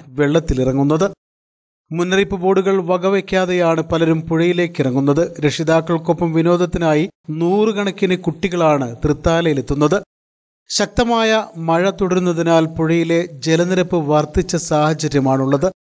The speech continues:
തൃത്താല വെള്ളിയാങ്കല്ലിൽ തടയിണയിൽ സാഹസിക മീൻപിടുത്തവും വ്യാപകമാണ്.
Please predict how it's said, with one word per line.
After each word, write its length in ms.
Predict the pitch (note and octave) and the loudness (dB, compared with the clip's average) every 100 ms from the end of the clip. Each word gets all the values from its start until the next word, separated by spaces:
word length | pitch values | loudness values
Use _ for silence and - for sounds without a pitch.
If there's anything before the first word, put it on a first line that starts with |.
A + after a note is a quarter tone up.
| _ D3 | _ -8
തൃത്താല 340 | C#3 D#3 D#3+ | 0 0 2
വെള്ളിയാങ്കല്ലിൽ 800 | D#3+ E3 F3 F3+ F3+ F3 D#3+ F#3 - _ F3+ | 0 0 0 0 -2 0 0 0 -6 _ -2
തടയിണയിൽ 500 | E3 G3 G3 G3 F#3 | 0 0 0 0 -2
സാഹസിക 680 | - E3+ E3+ F#3 G3+ F#3 | -2 0 0 0 -2 -2
മീൻപിടുത്തവും 920 | F3 D#3+ E3+ F3 F3+ E3 E3 D3 E3+ | 0 0 0 -2 -4 -2 0 2 0
വ്യാപകമാണ്. 720 | D#3 D#3+ D#3+ D#3+ C3+ C3+ D3 | -2 0 0 0 -2 0 0